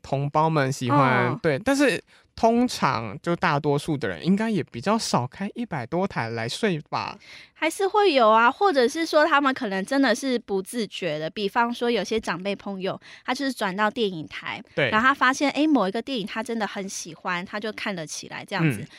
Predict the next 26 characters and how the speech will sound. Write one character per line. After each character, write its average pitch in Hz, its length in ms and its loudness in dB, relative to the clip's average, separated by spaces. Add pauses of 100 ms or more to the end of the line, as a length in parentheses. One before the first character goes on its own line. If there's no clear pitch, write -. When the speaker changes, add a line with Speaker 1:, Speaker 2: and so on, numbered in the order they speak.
(160)
Speaker 2:
结 339 80 -4
果 330 80 4
他 330 120 2
后 320 220 2
来 190 180 4
就 247 140 2
发 233 240 2
现 240 180 0
说， 220 300 4
哎， 277 180 4
这 294 80 0
个 285 120 2
电 269 180 0
影 180 100 0
他 226 160 -2
看 226 220 -4
着 202 80 0
看 220 180 -4
着 196 80 -4
一 180 140 -6
半， 196 380 -2
他 220 120 -6
就 208 80 -8
睡 190 240 -6
着 - 220 -12
了。 95 180 -14